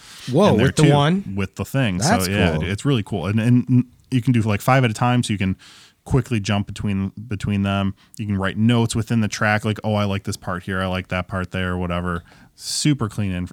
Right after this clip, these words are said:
Speaker 2: interface, and it's free, man.
Speaker 1: Oh,
Speaker 2: It's
Speaker 1: it's
Speaker 2: freaking free.
Speaker 1: just check it out.
Speaker 2: It's just out there. You just create a free account and you've, and you've got access to all that shit.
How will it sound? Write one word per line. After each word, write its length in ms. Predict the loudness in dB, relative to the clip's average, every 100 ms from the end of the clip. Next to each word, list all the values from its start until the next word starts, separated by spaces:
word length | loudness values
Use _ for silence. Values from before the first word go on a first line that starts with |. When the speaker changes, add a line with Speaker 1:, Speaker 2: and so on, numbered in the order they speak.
| -8
Speaker 2:
interface, 560 | -6 -6 -6 -6 -8 -14 -6
and 120 | -2
it's 120 | -2
free, 260 | -4 -2 0
man. 300 | 2 2 -2 -6 _ _ _ _ _ _ _ _ _ _ _ _
Speaker 1:
Oh, 140 | 2
Speaker 2:
It's 100 | 4
Speaker 1:
it's 80 | 0
Speaker 2:
freaking 240 | -4 -4 -4
free. 300 | -2 0 0
Speaker 1:
just 280 | -2 -6 -10 _ _
check 200 | -6 -4
it 80 | -4
out. 160 | -4
Speaker 2:
It's 100 | -4
just 180 | -2 -2
out 220 | 0 0
there. 160 | 2 2
You 80 | 2
just 160 | 2
create 200 | 2 0
a 40 | 0
free 220 | 0 0
account 340 | 2 2 2
and 160 | 4 4
you've, 180 | 2 2
and 140 | 2
you've 100 | 4
got 140 | 4 4
access 340 | 2 0 -2
to 80 | 0
all 120 | 0 2
that 160 | 0
shit. 260 | -2 -6